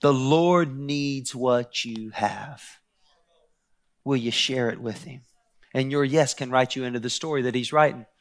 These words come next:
And if your generosity can write you in,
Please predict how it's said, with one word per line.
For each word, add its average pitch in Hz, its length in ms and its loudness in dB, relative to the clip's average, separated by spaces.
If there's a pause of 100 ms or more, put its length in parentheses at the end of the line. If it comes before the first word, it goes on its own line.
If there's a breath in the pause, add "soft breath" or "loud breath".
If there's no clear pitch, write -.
(400 loud breath)
And 151 100 4
if 139 140 2
your 165 80 2
generosity 165 720 6
can 160 180 0
write 180 280 6
you 190 160 0
in, 240 340 2